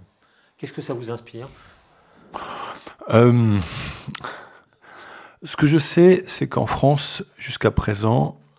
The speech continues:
Speaker 2: il est possible à tout citoyen de manifester dans l'espace public ses convictions politiques, philosophiques et religieuses, je le rajoute, parce que, enfin, j'ajoute, c'est la loi, hein, c'est comme ça.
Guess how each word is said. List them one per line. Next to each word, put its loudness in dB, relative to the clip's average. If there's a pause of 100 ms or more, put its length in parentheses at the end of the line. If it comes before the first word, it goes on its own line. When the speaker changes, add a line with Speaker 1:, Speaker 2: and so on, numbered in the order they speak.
(420)
Speaker 2:
il 0
est 4 (100)
possible 0 (100)
à -2
tout -4
citoyen -4 (720)
de 4
manifester -2
dans -2
l'espace -4
public -2
ses -4
convictions -2
politiques, 0 (120)
philosophiques 0 (300)
et 6
religieuses, 2
je -4
le 2
rajoute, -2
parce -10
que, -2 (240)
enfin, -2
j'ajoute, 0
c'est -2
la 4
loi, 4
hein, 0
c'est -8
comme -2
ça. 0